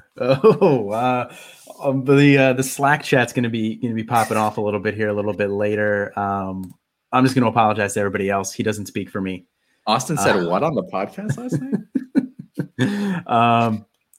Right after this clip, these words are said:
Speaker 1: all right, well, I'll move off of, uh, your Kirk Cousins take here, uh, and I'll move into my guy that people have kinda left for dead,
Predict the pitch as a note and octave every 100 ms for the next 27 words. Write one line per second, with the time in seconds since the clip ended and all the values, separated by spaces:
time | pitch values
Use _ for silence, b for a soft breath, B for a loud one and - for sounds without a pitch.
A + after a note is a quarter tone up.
0 | _ _ A#2+ A#2 B2+ C#3 C3+ C#3+ D3 D3
1 | D3 C#3+ C3 C3 A#2+ A#2+ A#2+ - A2 A2
2 | G#2+ G#2+ G#2 G#2 _ _ - - - G2
3 | A2+ G#2+ - D3 C3 C3+ B2 B2 A#2 A2
4 | - - _ _ _ _ - A#2+ A2+ -
5 | A#2 A2 G#2+ G#2+ A2 G2 G2 F#2+ F#2 G#2+
6 | G2+ A2 A2+ A#2 A2+ A2 G#2+ - - G2+
7 | G2 G2+ F#2+ G2 A2 A#2 A#2+ A2 - A#2+
8 | A2+ A2 A2+ G#2 G#2 - G#2 G2+ G2+ G2